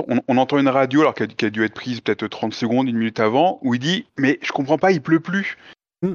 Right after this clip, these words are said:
Speaker 1: Et, et là, à ce moment-là, je me dis, « Mais putain, mais Norris, il va faire le coup du siècle, il va, il va, la, la, la piste va, va, va sécher très rapidement, lui, il reste en cycle, il va, <laughs> il va gagner en mettant un tour à tout le monde. » Et puis, bah ouais, t'as le, t'as
Speaker 2: Ouais.
Speaker 1: le déluge, la piste à ce moment-là.
Speaker 2: Au,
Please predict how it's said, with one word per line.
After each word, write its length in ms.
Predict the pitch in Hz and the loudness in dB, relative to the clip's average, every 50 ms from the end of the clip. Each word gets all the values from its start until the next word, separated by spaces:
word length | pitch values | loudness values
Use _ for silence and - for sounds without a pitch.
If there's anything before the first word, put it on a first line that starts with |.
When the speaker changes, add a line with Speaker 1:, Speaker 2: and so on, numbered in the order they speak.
| - - | -4 -2
Speaker 1:
Et, 200 | - 107 120 131 - - | 0 2 2 2 2 2
et 60 | 127 | 4
là, 80 | 147 | 4
à 60 | 156 143 | 4 2
ce 120 | - - 143 | 2 -2 0
moment-là, 260 | 131 131 139 165 165 | 2 4 4 4 2
je 100 | - 147 | 0 -2
me 80 | 135 123 | -6 -4
dis, « 100 | 151 143 | -2 -2
Mais 100 | 117 98 | -2 -2
putain, 260 | - - 107 - 135 | -2 -6 -4 -2 0
mais 140 | 139 127 113 | 0 0 0
Norris, 360 | 120 123 120 120 131 160 156 - | 0 2 2 2 0 -2 -4 -2
il 20 | |
va 80 | 131 110 | -2 0
faire 100 | 117 110 | 2 2
le 100 | 113 113 | 0 -2
coup 200 | 113 - - 139 | -4 -6 -10 -8
du 140 | 123 120 113 | -8 -6 -8
siècle, 400 | - - 175 160 151 - - 135 | -6 0 2 2 2 0 -2 -2
il 20 | |
va, 80 | 117 120 | -2 -2
il 140 | 107 117 110 | -2 0 0
va, 380 | 117 113 110 110 107 107 104 - - - - - - | 2 4 4 4 4 2 0 -2 -8 -18 -18 -14 -4
la, 140 | - 123 127 | -2 0 2
la, 160 | 139 127 123 | 2 2 2
la 160 | 110 127 120 | 2 2 0
piste 340 | 117 - - 143 143 - - | -2 -2 -6 -8 -8 -4 -2
va, 220 | 123 110 110 107 107 | 0 2 2 2 2
va, 120 | 110 117 | 2 0
va 180 | - 110 107 104 | 0 0 -4 -4
sécher 240 | - 120 - - | -4 -6 -8 -8
très 160 | - - 143 131 | -8 -4 -2 0
rapidement, 580 | 135 139 131 - 139 127 131 139 143 147 151 | 0 0 0 -4 -6 -4 -2 0 2 2 2
lui, 160 | 147 139 139 | 2 2 2
il 80 | 135 127 | 2 2
reste 240 | 120 123 120 - - | 2 2 0 0 -6
en 80 | 123 | -6
cycle, 340 | 120 - - - 160 - - | -6 -6 -8 -10 -10 -4 -2
il 60 | 120 | -2
va, 140 | 107 110 113 120 - - - | 0 0 0 -2 -4 -12 -14
<laughs> 220 | - - 151 - - | -14 -14 -12 -6 -4
il 80 | 131 | 0
va 100 | 113 123 | 0 2
gagner 300 | 113 117 123 127 123 147 | 2 2 0 2 2 2
en 40 | 139 | 0
mettant 260 | 131 113 - 117 110 | 0 0 0 2 0
un 80 | 117 117 | 0 0
tour 180 | - - 160 | -2 -2 0
à 80 | 147 127 | 0 0
tout 160 | 120 - 123 | -2 -2 -4
le 80 | 110 110 | -4 -2
monde. » 380 | 113 139 165 160 139 110 104 - - - - - - - - - | -2 -2 -2 0 0 0 0 -2 -8 -16 -16 -16 -16 -16 -8 -8
Et 80 | 113 | -8
puis, 140 | - - 107 | -6 -4 0
bah 100 | 107 98 | 0 2
ouais, 200 | 92 90 90 87 - - | 2 2 0 -2 -4 -4
t'as 100 | - 101 | -4 -2
le, 300 | 92 92 92 95 98 101 | 0 0 0 0 0 0
t'as 100 | 98 - | 0 -2
Speaker 2:
Ouais. 60 | 104 | -2
Speaker 1:
le 60 | 104 104 | 0 0
déluge, 280 | 107 107 107 110 110 | 0 0 0 0 -2
la 80 | 104 95 | -2 -4
piste 220 | - - 117 107 | -4 -2 -4 -4
à 20 | 101 | -4
ce 100 | - - | -4 -4
moment-là. 320 | 104 92 90 90 90 - - _ _ _ _ _ - | -4 -2 0 -2 -2 -4 -6 _ _ _ _ _ 0
Speaker 2:
Au, 80 | 180 | 0